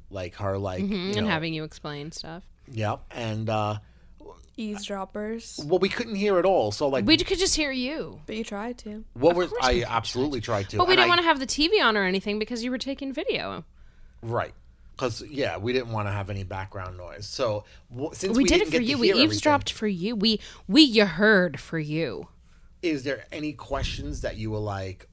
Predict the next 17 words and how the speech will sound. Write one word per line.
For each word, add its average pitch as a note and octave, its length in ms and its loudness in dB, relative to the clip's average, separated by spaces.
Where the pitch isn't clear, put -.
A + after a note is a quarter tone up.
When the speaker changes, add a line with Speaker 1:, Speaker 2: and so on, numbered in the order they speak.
Speaker 1:
"Oh A#2+ 180 -2
my G2+ 120 -4
God, G2 180 -6
that's F#2+ 140 -12
such G2+ 140 -12
a G#2 40 -16
good F#2+ 160 -10
question"? G#2+ 520 -10
'Cause B2 160 -2
we C#3+ 100 2
didn't D#3+ 120 -2
get D3+ 120 -6
to C3+ 60 -10
hear C3 140 -2
them E2+ 160 -6
all C#2 120 -16
necessarily. D#2+ 640 -14